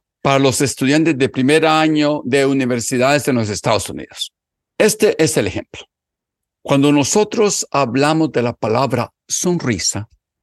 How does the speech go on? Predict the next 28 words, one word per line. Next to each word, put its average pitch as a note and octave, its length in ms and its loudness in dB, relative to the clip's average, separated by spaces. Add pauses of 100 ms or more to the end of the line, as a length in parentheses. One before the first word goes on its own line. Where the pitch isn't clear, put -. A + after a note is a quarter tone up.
(320)
así C3+ 300 -2
como A2+ 300 0
los F2+ 240 -4
fisicalistas A#2+ 920 -2
no A#2+ 220 2
niegan B2 460 0
que G2+ 160 -4
las - 260 -4
mentes G#2 440 -2
existan, G#2+ 680 -2 (300)
también B2+ 460 4
no D3 100 0
niegan G#2+ 380 2
que F#2+ 420 0 (540)
tengamos A#2 460 2
sonrisas, - 640 0
obviamente. G#2+ 520 2
Nosotros A#2 480 0
no A#2 140 2
negamos A2 520 0
que - 300 -6
producimos G3 560 4
sonrisas, - 640 -4 (540)
que D#3 100 2
las D3+ 160 2
so-, D3 160 2
sonrisas D#3+ 560 0
existan. - 560 -4